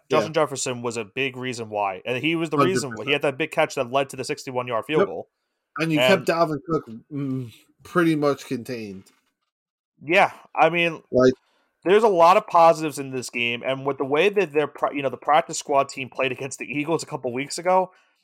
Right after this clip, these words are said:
Speaker 1: you have to have faith that the Giants can maybe pull off another upset this upcoming weekend against the Eagles. I'll get into a little bit more of that when we make our picks for this upcoming divisional round. But as a Giants fan, I'm very happy with how the game ended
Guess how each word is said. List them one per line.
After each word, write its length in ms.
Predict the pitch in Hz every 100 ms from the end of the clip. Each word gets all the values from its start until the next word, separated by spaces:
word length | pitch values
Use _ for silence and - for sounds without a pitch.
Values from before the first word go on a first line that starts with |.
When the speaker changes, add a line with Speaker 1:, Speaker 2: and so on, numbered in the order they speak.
| _ _
Speaker 1:
you 120 | 143
have 260 | 165 190 240
to 80 | 220
have 200 | 202 170
faith 260 | 156 156
that 60 | 123
the 60 | 113
Giants 300 | 131 135 -
can 120 | 117
maybe 220 | 123 127
pull 200 | - 123
off 120 | 120 -
another 440 | 113 113 117 120
upset 340 | 110 - 123 117
this 140 | -
upcoming 280 | 117 123 113
weekend 260 | 113 113
against 200 | 110 98
the 60 | -
Eagles. 460 | 113 120 127 123 - _ _ _ _ _
I'll 220 | 135 170 190
get 180 | 185
into 200 | 180 -
a 40 | 165
little 180 | 165 156
bit 120 | 147
more 220 | 147 143
of 60 | 131
that 300 | 131 131 -
when 160 | 127 127
we 80 |
make 240 | 127 127 120
our 100 | 110
picks 540 | - 127 - - -
for 420 | - 117 107 107 - _ _ _ _ -
this 140 | 117
upcoming 320 | 123 135 127
divisional 380 | 117 123 117 123
round. 320 | 120 120 120 _ _ _ _ -
But 260 | 147 143 _
as 140 | 131 139
a 40 |
Giants 280 | 135 170 170
fan, 120 | 156
I'm 100 | 135
very 200 | 151 151
happy 400 | 143 143 143 139
with 240 | 135 123 127
how 180 | 131 123
the 100 | 117
game 220 | 123 120
ended 360 | 160 170 170